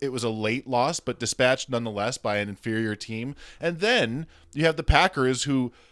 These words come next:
uh, no matter how many times people try to anoint them as the class of the N F C,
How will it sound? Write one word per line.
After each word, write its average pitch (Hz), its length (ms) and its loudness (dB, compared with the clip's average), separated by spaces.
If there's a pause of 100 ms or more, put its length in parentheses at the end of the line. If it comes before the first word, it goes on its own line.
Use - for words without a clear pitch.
(200)
uh, 127 300 0
no 147 100 -4
matter 147 280 4
how 156 180 0
many 170 160 -2
times 151 320 -4
people 139 240 -10
try 135 180 2
to 123 160 4
anoint 117 380 0
them 107 160 0
as 104 80 -2
the 117 100 -6
class 123 480 2
of 120 80 -8
the 117 160 -4
N 113 140 2
F 101 140 0
C, 139 500 -6